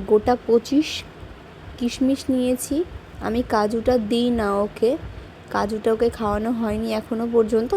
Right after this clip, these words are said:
ও এমনি হাতে ধরে কাজুটা খায়, কিন্তু আমি এই সেরেলাকের মধ্যে কাজুটা দিইনি। আর আমন্ডটা আগে থেকে ভিজিয়ে রেখে দিয়েছিলাম, কারণ আমন্ড, আমন্ডের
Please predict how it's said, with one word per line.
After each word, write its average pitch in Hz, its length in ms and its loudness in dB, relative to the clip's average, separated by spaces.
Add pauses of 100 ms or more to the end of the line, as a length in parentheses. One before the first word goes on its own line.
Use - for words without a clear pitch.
(160)
ও 247 140 8 (100)
এমনি 240 300 4
হাতে 233 300 0
ধরে 240 280 4
কাজুটা 220 340 -2
খায়, 254 240 -2
কিন্তু 233 280 -2
আমি 226 140 -2
এই 233 80 0
সেরেলাকের 220 480 0
মধ্যে 233 240 -2
কাজুটা 208 380 -2
দিইনি। 214 340 -2 (380)
আর 214 180 -2
আমন্ডটা 226 440 0
আগে 247 160 4
থেকে 247 260 0
ভিজিয়ে 233 420 2
রেখে 233 260 4
দিয়েছিলাম, 214 680 0
কারণ 214 200 -2
আমন্ড, 214 400 -2 (520)
আমন্ডের 233 520 2